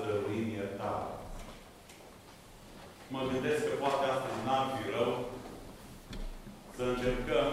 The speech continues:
după puterile noastre, să-L regăsim pe Iisus Hristos prin iubire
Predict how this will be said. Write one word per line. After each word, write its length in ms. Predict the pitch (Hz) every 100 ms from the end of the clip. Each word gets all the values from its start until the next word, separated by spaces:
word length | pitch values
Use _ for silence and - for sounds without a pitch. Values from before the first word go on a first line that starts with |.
| - - - - - - - -
după 180 | 123 147 147
puterile 440 | 151 170 170 131 127
noastre, 400 | 139 - - 120 120 120 - - - - - - - - - - - - -
să-L 160 | 147 147
regăsim 420 | - - 156 156 147
pe 80 | 139
Iisus 300 | 131 131 - -
Hristos 500 | 117 113 120 143 143 143 - - - - - - - -
prin 160 | 117 117 117
iubire 480 | 113 - - -